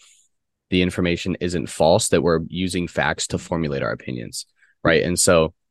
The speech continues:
yes, an opinion, everyone is entitled to one.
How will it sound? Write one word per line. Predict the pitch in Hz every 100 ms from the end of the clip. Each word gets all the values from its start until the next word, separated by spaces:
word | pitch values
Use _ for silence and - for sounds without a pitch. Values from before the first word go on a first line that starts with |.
| _ _
yes, | 101 107 -
an | 101
opinion, | 90 95 92 87 85 87 - _
everyone | 92 92 85 82
is | 80
entitled | 82 78 71 87 87
to | 101
one. | 92 107